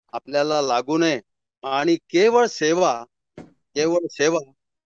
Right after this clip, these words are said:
देशसेवा, राज्यसेवा आणि व्यक्तिसेवा ही त्यांच्याकडून घडावं, एवढीच आमची प्रामाणिक इच्छा आहे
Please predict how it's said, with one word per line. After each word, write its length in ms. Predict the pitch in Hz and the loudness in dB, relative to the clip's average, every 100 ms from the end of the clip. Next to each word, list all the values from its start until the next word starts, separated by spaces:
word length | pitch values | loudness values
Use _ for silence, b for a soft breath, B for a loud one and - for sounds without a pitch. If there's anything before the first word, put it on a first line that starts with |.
| _ _ | _ _
देशसेवा, 840 | 139 170 175 151 151 143 135 127 127 _ _ _ - | 0 0 0 -4 -2 -2 0 -2 -6 _ _ _ -4
राज्यसेवा 840 | 131 147 151 - 135 127 120 117 - _ _ _ _ | -2 -2 -6 -4 -6 -4 -6 -8 -14 _ _ _ _
आणि 640 | 120 117 120 131 127 127 127 - | -8 -4 -2 -2 -2 -4 -6 -6
व्यक्तिसेवा 680 | 143 - 165 123 120 104 104 _ _ _ _ | -6 -4 -4 -2 -2 -4 -10 _ _ _ _
ही 120 | 170 220 | -2 0
त्यांच्याकडून 1120 | - 175 175 170 - 160 156 156 147 143 139 | 0 -2 0 -4 -4 -6 -6 -6 -10 -12 -14
घडावं, 680 | - 143 170 185 156 127 127 _ _ _ _ _ _ _ _ - | -4 2 4 4 0 -2 -8 _ _ _ _ _ _ _ _ -2
एवढीच 480 | 143 151 165 214 - - _ _ - | 0 0 2 2 0 -20 _ _ -10
आमची 280 | 135 143 156 | -8 -8 -10
प्रामाणिक 680 | - 127 120 131 135 135 - | -10 -8 -8 -8 -8 -10 -12
इच्छा 540 | 120 120 _ - - 131 | -18 -20 _ -16 -4 0
आहे 460 | 127 131 147 165 | 0 0 -2 -4